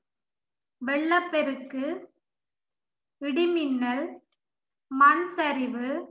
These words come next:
வறட்சி, காட்டுத்தீ, எரிமலை வெடிப்பு, பனிக்கட்டி சரிவு, நிலநடுக்கம்.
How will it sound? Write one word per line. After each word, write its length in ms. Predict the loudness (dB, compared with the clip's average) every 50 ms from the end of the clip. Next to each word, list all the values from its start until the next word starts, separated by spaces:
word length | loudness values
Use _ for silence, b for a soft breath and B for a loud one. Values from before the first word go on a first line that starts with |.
| -18 _ _ _ _ _ _ _ _ _ _ -2
வறட்சி, 680 | 4 6 6 6 6 4 2 0 -2 -6 -10 -8 -8 -6 -6 -6 -8 -10 -12 -16 _ _ _ _ _ _ _ _ _ _ _ _ _ _ 2
காட்டுத்தீ, 800 | 6 6 6 6 6 2 -4 -8 -8 -10 -10 -8 -6 -6 -4 -4 -6 -8 -8 -14 _ _ _ _ _ _ _ _ _ _ _ _ _ _ _ -4
எரிமலை 640 | 0 0 2 2 2 2 4 4 4 4 4 2 2
வெடிப்பு, 540 | 0 0 0 0 0 -2 -2 -4 -6 -6 -4 -4 -6 -6 -8 -12 _ _ b b b b b b _ -4 -2
பனிக்கட்டி 680 | 0 0 0 -2 -2 -2 -2 -2 -2 -2 -6 -6 -6
சரிவு, 560 | -4 -2 -2 0 0 -2 -2 -2 -2 -2 -2 -2 -2 -4 -6 -10 -16 _ _ _ _ _ _ _ _ _ _ _ -6
நிலநடுக்கம். 800 | -2 2 2 4 4 4 4 4 2 2 -2 -6 -12 -14 -18 -18